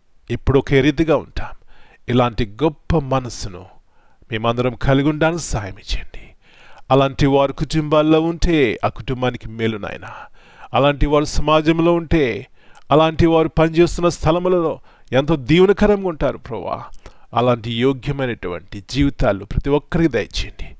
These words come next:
అప్పుడే మేము క్షేమము, ఆరోగ్యము, ఆశీర్వాదము, సంతోషము, సమాధానము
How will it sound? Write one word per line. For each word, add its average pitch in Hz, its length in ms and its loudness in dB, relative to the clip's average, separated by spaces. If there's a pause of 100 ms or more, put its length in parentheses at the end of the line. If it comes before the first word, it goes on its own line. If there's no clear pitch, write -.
(320)
అప్పుడే 123 460 0
మేము 123 360 -4
క్షేమము, 131 680 0
ఆరోగ్యము, 143 600 0 (440)
ఆశీర్వాదము, 156 800 4
సంతోషము, 156 580 -2
సమాధానము 170 640 2